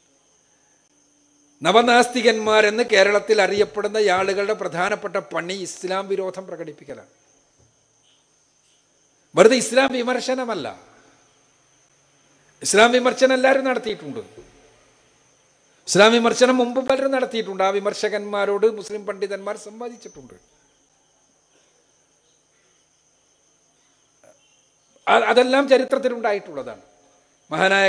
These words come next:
കെ എം ഉമർ മൗലവി, ജോസഫ് വക്കീലും പി സി വടകരയുമായി നടത്തിയ എഴുത്തിലൂടെയുള്ള സംവി-, ആ, സ-, സംവാദം അദ്ദേഹത്തിൻ്റെ മാസികയായ സൽസബീലിൽ പ്രസിദ്ധീകരിച്ചിരുന്നു.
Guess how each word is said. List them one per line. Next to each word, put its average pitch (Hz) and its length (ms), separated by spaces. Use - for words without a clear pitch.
കെ 196 100
എം 190 80
ഉമർ 196 200
മൗലവി, 202 340
ജോസഫ് 202 420
വക്കീലും 208 400
പി 208 80
സി 240 180
വടകരയുമായി 202 720
നടത്തിയ 196 320
എഴുത്തിലൂടെയുള്ള 202 720
സംവി-, 190 260
ആ, - 20
സ-, 160 120
സംവാദം 190 400
അദ്ദേഹത്തിൻ്റെ 208 540
മാസികയായ 208 680
സൽസബീലിൽ 196 600
പ്രസിദ്ധീകരിച്ചിരുന്നു. 160 840